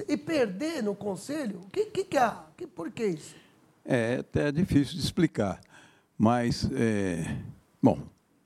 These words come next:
Speaker 2: meu voto sempre foi com o Botafogo, é bem sabido e tal. É, houve uma interpretação,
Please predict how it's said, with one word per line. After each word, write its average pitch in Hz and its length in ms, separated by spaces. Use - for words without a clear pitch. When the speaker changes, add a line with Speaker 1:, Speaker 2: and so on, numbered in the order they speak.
Speaker 2:
meu 98 240
voto 117 400
sempre 107 340
foi 123 120
com - 60
o - 40
Botafogo, 113 680
é 78 100
bem 87 220
sabido 101 580
e - 40
tal. - 280
É, 392 140
houve 196 280
uma 202 140
interpretação, 180 760